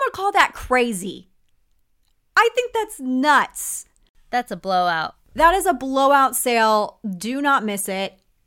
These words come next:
Speaker 1: Their new mascara that they just launched that is high drama and totally gorgeous, and I'm obsessed with it, is ten dollars. So again,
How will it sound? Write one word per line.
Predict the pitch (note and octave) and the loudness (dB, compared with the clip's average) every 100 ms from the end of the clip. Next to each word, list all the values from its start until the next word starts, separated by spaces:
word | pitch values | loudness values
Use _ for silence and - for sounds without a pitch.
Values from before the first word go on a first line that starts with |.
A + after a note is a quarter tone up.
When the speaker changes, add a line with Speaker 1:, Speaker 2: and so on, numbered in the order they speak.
| - | -8
Speaker 1:
Their | G3+ C4 | -2 0
new | B3+ B3+ C4+ | 0 0 -2
mascara | D4 D4 D4 - A3 A#3 | -2 -2 -4 -2 2 2
that | A#3 | 0
they | A3+ | -4
just | G#3 G#3+ A3 | -4 -4 -4
launched | A3 F#3+ G3 - - | -4 -4 -4 -6 -6
that | G#3 | -4
is | G3 F#3+ F3+ - _ _ _ | -4 -6 -10 -16 _ _ _
high | - B3 C4+ D4 | -6 2 4 4
drama | B3+ B3+ A#3 A3+ A3+ - | 0 0 2 0 -2 -4
and | G#3 | -8
totally | F#3 A3 A#3+ | -6 -4 -4
gorgeous, | G3+ G3+ G3 G3 G3 | -4 -4 -4 -4 -6
and | - | -6
I'm | G#3 F#3+ | -6 -6
obsessed | F3 - G3 F#3+ - | -6 -6 -4 -4 -4
with | A#3 B3+ | -8 -8
it, | D4+ D#4 E4+ _ _ _ _ _ | -4 -4 -4 _ _ _ _ _
is | A3+ - | -4 -2
ten | B3 A#3+ | 0 0
dollars. | G#3 E3 D#3+ - - - | 2 0 -4 -14 -20 -6
So | B3 | 0
again, | A#3 A3+ A#3 B3 C4 | 0 2 -2 -2 -4